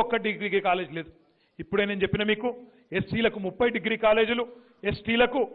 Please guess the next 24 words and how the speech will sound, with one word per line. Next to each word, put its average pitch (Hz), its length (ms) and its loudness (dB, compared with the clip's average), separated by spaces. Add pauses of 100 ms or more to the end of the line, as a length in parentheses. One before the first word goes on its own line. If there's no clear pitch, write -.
(300)
ఇరవై 202 280 4
రెండు 208 200 0
డిగ్రీ 190 260 -2
కాలేజీలు 180 340 2
ఏర్పాటు 175 280 -2
చేసిన 165 260 -8
ఘనత 180 220 2 (440)
మన 180 220 0
నాయకుడు 190 380 4
ముఖ్యమంత్రి 190 440 -4
కేసీఆర్ 175 400 -4
గారికి 160 260 -4
దక్కింది. 147 280 -10 (520)
అదే 202 200 6
రకంగా 214 280 4 (480)
మైనారిటీ 226 540 4
రెసిడెన్షియల్ 180 440 -4
స్కూళ్ళు 175 260 -6 (520)
మన 170 120 -4 (100)
ప్రభుత్వం 190 400 0
రాకముందు, 196 400 0
మన 175 80 -2 (100)
రాష్ట్రం 185 320 0
రాకముందు 196 380 -2